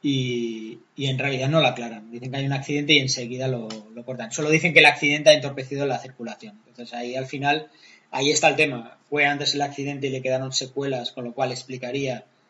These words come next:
el corte de la relación con esta otra y, y por qué tiene secuelas Adam, etcétera, etcétera. Y luego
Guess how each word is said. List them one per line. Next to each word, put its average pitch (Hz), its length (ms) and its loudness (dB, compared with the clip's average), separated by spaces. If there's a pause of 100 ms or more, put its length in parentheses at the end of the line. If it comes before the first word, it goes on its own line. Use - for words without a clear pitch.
(460)
el 135 180 -2
corte 135 300 -4
de 131 100 0
la 131 100 2
relación 131 800 -4
con 120 140 -10
esta 123 320 -10
otra 127 400 -10 (100)
y, 104 320 -20 (140)
y 113 420 -20
por 123 140 -12
qué 131 120 -6
tiene 131 200 -6
secuelas 131 500 -4
Adam, 135 380 -2
etcétera, 127 340 -10
etcétera. 175 480 -2 (880)
Y 151 100 0
luego 143 480 0